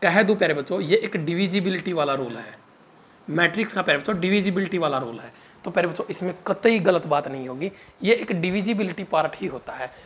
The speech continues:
इसमें प्यारे बच्चों एक और छोटी सी स्टेटमेंट, एक छोटा सा प्यारे बच्चों थ्योरम होती है, वो यहाँ पर लिख लो प्यारे बच्चों। हमेशा प्यारे बच्चों A matrix into A inverse हमेशा प्यारे बच्चों किसके इक्वल आएगा? एक आइडेंटिटी मैट्रिक्स के इक्वल आएगा। आइडेंटिटी मैट्रिक्स क्या होती है बहुत बार बता चुका हूँ प्यारे बच्चों, तुम लोगों को सारी बातें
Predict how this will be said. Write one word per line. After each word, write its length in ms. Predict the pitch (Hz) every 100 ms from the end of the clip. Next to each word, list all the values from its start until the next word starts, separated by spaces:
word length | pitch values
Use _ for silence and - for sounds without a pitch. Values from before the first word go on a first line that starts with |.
| -
इसमें 200 | 180 240
प्यारे 160 | 240 208
बच्चों 140 | -
एक 220 | - 202 214
और 100 | 202
छोटी 300 | 214 202 202
सी 120 | 208
स्टेटमेंट, 520 | - 185 196 196 190 - - -
एक 100 | -
छोटा 260 | - 202 190
सा 100 | 196
प्यारे 140 | 180
बच्चों 180 | 170 170
थ्योरम 280 | 196 196 196
होती 220 | 170 -
है, 180 | 185 196
वो 160 | 165 190
यहाँ 140 | 170
पर 120 | 170 175
लिख 120 | 160
लो 100 | 175
प्यारे 180 | 156 139
बच्चों। 220 | 135 175 - - -
हमेशा 320 | 165 214 226
प्यारे 200 | 214 160
बच्चों 220 | 151 185 185 - _ -
A 140 | 185
matrix 480 | 214 220 220 240 - -
into 340 | 202 185 208 202 214
A 140 | 190 185
inverse 400 | 151 147 156 - - - _
हमेशा 360 | - 156 202 214
प्यारे 160 | 196 156
बच्चों 140 | -
किसके 260 | 185 - 165
इक्वल 200 | 156 135
आएगा? 320 | 127 156 - - -
एक 160 | 208 196 156
आइडेंटिटी 480 | 165 185 185 202
मैट्रिक्स 400 | 196 156 - -
के 100 | - 165
इक्वल 200 | 151 143
आएगा। 240 | 127 131 175 - - -
आइडेंटिटी 480 | 170 180 180 208 196
मैट्रिक्स 320 | 190 196 -
क्या 140 | 196
होती 140 | 180 185
है 60 |
बहुत 200 | 151 160
बार 160 | 160 175
बता 200 | 175 151
चुका 180 | 147 165
हूँ 80 | 160
प्यारे 140 | 147
बच्चों, 160 | 151 170
तुम 160 | 156
लोगों 180 | 143 139
को 60 | 160
सारी 220 | - 131
बातें 240 | 131 -